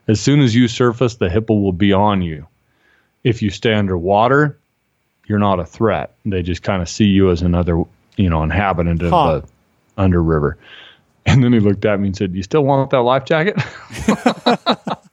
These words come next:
Speaker 1: I said, "Nope, nope, I'm good." So anyway,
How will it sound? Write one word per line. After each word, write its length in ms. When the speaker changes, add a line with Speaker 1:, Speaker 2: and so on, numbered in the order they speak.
Speaker 1:
I 60
said, 160
"Nope, 400
nope, 260
I'm 160
good." 280
So 180
anyway, 540